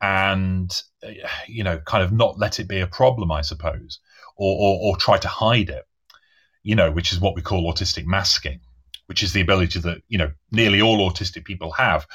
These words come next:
um, to, to, to hide those autistic traits that we know we display, that we also know will target, you know, make us targets for bullies and,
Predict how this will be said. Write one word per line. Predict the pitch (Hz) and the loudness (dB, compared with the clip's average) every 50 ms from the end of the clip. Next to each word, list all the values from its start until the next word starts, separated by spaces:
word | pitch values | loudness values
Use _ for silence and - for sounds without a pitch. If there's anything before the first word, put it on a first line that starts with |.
| - - - - - | -20 -16 -14 -4 2
um, | 98 98 98 95 92 90 92 90 90 | 4 6 8 8 6 6 2 -2 -4
to, | - - 120 104 90 | -4 -2 -2 -2 -2
to, | - - 120 90 | -2 -4 -4 -4
to | - - 104 | -2 -4 -2
hide | - - 135 135 131 107 92 87 82 80 - - _ - _ _ _ _ - | 2 4 6 6 6 4 2 0 -4 -6 -12 -16 _ -20 _ _ _ _ -2
those | 117 110 107 98 92 | 0 0 0 0 0
autistic | 101 98 95 - 120 - - - 87 - | -2 -2 -2 -2 -4 -4 -4 -6 -6 -6
traits | - - - 104 95 92 - - - - | -2 0 2 2 2 0 -4 -8 -8 -8
that | 104 - | -8 -6
we | 101 104 101 | -4 -2 0
know | 95 107 123 123 117 | 4 4 4 4 4
we | 104 104 98 | 4 2 0
display, | 90 90 95 - - - 135 127 110 85 78 78 76 76 - _ _ _ - _ _ - | 0 0 0 0 0 2 4 4 4 4 2 -2 -4 -8 -12 _ _ _ -20 _ _ -6
that | 131 107 | -2 0
we | 104 104 | 2 2
also | 104 104 - - 98 95 | 2 2 2 2 2 2
know | 98 101 101 95 92 | 2 4 4 4 4
will | 90 90 92 90 90 87 | 4 4 4 2 2 0
target, | - - - 117 104 98 95 90 92 | 0 2 4 4 4 4 4 0 -2
you | 104 | -4
know, | 92 87 | -2 0
make | 90 95 90 - | 0 -2 -2 -2
us | 95 - | -4 -2
targets | - 92 87 82 85 - | 0 0 0 0 -2 -8
for | - - 82 | -10 -12 -12
bullies | 80 - 98 98 95 95 92 92 92 92 90 90 90 87 80 | -10 -4 0 0 2 2 2 2 2 4 4 4 2 2 0
and, | 78 71 71 71 71 | -2 -4 -6 -8 -10